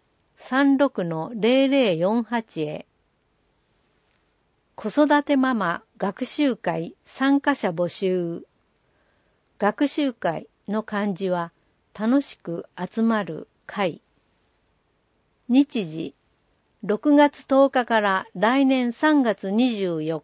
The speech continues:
日の毎月第二、第四火曜日。全十八回。八月は休み。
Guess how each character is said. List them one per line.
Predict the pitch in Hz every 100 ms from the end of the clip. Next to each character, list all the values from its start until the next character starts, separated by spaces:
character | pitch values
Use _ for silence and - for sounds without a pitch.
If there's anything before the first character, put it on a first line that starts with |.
| _
日 | 180
の | 170 165 - _ _ _
毎 | 214 240
月 | 233 - - 202 196 - _ _ _
第 | 190 220 262 254
二、 | 247 220 180
第 | 196 240 269
四 | 269 262
火 | 240 226
曜 | 214 208 180
日。 | 147 151 - _ _ _ _ _ _
全 | 185 254 277 185
十 | 151 220
八 | 247 247 -
回。 | - 220 165 135 _ _ _ _ _ _
八 | - 202 285
月 | 269 269 262
は | 233 185
休 | 165 156 -
み。 | 175 170